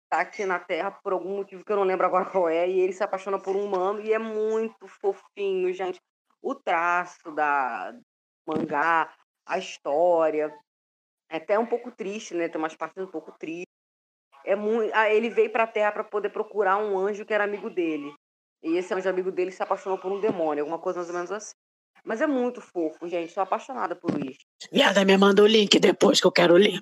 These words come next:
Speaker 1: É, viada, isso aí eu tenho físico. Eu comprei o box.
Speaker 2: Hum, mentira, adoro.
Speaker 1: Foi baratinho, ó, foi baratinho. Foi, tipo,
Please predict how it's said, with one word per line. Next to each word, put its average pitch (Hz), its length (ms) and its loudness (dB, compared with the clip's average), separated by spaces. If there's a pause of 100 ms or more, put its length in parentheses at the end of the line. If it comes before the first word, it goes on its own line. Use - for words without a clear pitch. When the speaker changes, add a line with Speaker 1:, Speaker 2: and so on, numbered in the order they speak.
(140)
Speaker 1:
É, 254 80 -2
viada, 247 200 -6
isso 254 140 -6
aí 247 80 4
eu 262 100 4
tenho 269 200 0
físico. 240 800 -8
Eu 185 120 -4
comprei 220 480 -4
o 214 120 -2
box. 185 680 -4
Speaker 2:
Hum, 466 760 2
mentira, 208 920 8
adoro. 208 840 6 (720)
Speaker 1:
Foi 339 160 -8
baratinho, 311 520 2 (100)
ó, 240 100 -4
foi 175 140 -12
baratinho. 226 840 -6
Foi, 202 120 -6
tipo, 240 400 -10